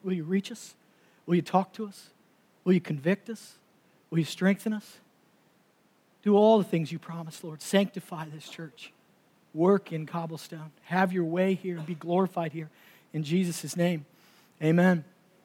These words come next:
This is the last message in a series of discipleship. But listen, church, this is certainly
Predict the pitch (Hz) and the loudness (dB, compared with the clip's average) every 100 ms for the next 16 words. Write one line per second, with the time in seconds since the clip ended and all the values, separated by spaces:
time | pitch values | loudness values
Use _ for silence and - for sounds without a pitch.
0 | _ _ _ _ _ - 190 220 214 190 | _ _ _ _ _ 2 4 4 2 4
1 | 185 190 202 190 190 185 180 190 165 160 | 4 6 6 4 2 2 2 -2 -2 -2
2 | - 190 180 160 151 160 190 185 185 170 | 2 4 4 0 -6 0 4 4 2 -2
3 | - 165 165 _ _ _ _ _ _ _ | 2 2 0 _ _ _ _ _ _ _
4 | 160 175 185 180 175 175 170 196 170 175 | -6 2 2 2 -2 -2 -2 -2 -4 -4
5 | - 196 196 185 160 | 2 2 2 -2 -2